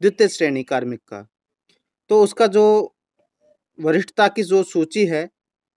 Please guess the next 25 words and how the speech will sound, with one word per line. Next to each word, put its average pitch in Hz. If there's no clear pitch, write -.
उसका 202
विलोपन 175
हो 185
जाता 160
है 175
और 170
उसका 175
जो 175
क्रमांक 170
है, 185
वो 185
पुनः 160
नए 156
मंडल 165
में 180
सबसे 170
लास्ट 156
में 170
आ 170
जाता 131
है। 127
आगे 165
बढ़ते 190
हैं 208
कि 220